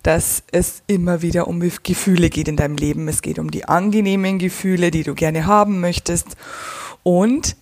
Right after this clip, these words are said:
es geht um die unangenehmen Gefühle, die du vermeiden möchtest. Wir sind ja richtige Vermeider, wir Menschen. Wir wollen immer alles vermeiden.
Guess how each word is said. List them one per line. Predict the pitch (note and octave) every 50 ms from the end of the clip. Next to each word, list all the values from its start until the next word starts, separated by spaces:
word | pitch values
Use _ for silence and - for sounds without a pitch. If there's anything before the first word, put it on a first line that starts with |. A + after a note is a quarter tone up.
| _ _
es | - B3 A#3 - -
geht | G#3+ G#3 G3+ G3+
um | G3+ G3+ G3+ F#3
die | F#3+ F#3+ G3 -
unangenehmen | - F3 F3 F3 E3+ F3 E3+ D#3+ E3+ D#3+ E3 E3 E3 E3 E3 E3
Gefühle, | D#3+ E3 D#3 - - E3+ E3+ F3 F3+ D#3
die | F3 F#3
du | F3+ G3+ G#3+ A3+ B3 A#3+ - _ _ _ _ _ _ _
vermeiden | - - F3 F3 F3 E3+ E3 D3+ D3+ D3 D3 D#3+ E3 - E3+ D#3 D#3
möchtest. | D3+ C#3+ D3 - - - - D#3 - - -
Wir | D#3
sind | C#3+ D#3+ D#3+ D#3+
ja | D#3+ D3+ D3 D3 - - - - - - - - - _ -
richtige | D#3 E3+ - - - F#3 - - E3 D#3+
Vermeider, | - - - D#3 D3+ D#3 D#3 D#3 C#3+ C3 C3+ C3+ C#3 D#3 E3+ E3 E3+ D#3+
wir | E3 D#3+ D#3
Menschen. | D3+ C#3+ C#3 C#3 - - E3+
Wir | D#3+ D#3
wollen | D#3+ D#3+ E3+ F3
immer | F3 - -
alles | - - - D#3 -
vermeiden. | - - E3 D#3+ E3 D#3 D3 C3 C3+ D3 D3+ D3+ D3 D3 C#3 C#3 C3+